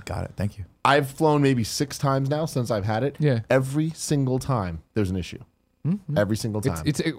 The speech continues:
Speaker 3: have you gotten the card and everything?
Speaker 2: Uh, yeah.
Speaker 3: Okay.
Speaker 2: I don't. Do I need the card though?
Speaker 3: No, no, no.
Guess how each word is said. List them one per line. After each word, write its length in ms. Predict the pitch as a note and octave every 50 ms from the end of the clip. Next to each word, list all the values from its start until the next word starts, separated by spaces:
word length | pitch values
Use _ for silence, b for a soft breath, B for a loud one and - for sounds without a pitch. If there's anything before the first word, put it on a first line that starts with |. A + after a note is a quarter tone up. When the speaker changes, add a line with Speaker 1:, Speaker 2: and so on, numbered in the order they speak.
| C3 D3 D3+
Speaker 3:
have 140 | - E3 E3+
you 80 | D#3+
gotten 240 | C#3+ D#3+ D#3 D3+ D3
the 60 | C#3
card 280 | - - C3 C3+ D#3 F3
and 80 | F#3 G3+
everything? 240 | G#3 A3+ A#3 A#3+ - _ _ _ _ _ _ _ _ -
Speaker 2:
Uh, 480 | A2 G#2+ G#2+ G#2 G#2 G#2 G2+ G2+ F#2+ - -
yeah. 180 | - C#3+ D#3 C3+ - - _ - - -
Speaker 3:
Okay. 180 | B2 B2 B2 A#2+ - _ - - -
Speaker 2:
I 80 | G#2 G#2
don't. 260 | G2+ G#2 G2+ F#2 -
Do 160 | - G2 F#2+
I 60 | F#2
need 200 | F2+ F2+ A2 B2+
the 60 | D#3+
card 240 | D3 - F3+ F#3 F#3
though? 160 | F#3+ G#3+ A3
Speaker 3:
No, 180 | B3 G4 G4+ G#4+
no, 100 | G4 E4+
no. 160 | A#3+ G3 F3+